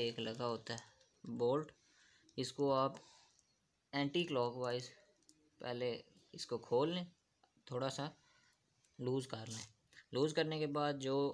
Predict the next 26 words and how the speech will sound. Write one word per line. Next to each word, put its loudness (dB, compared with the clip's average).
आपकी 0
ये 2
वाली -2
मोटर 0
है 0
मशीन 2
की, -6
वो 2
इस 0
तरह -2
लूज़ 2
हो 0
जाएगी, -6
इस -10
तरह -2
हिलना 0
शुरू 0
हो 0
जाएगी। -4
इसको -2
आप 0
अपने 0
मुताबिक -2
adjust -2
करके, -2
जहाँ 0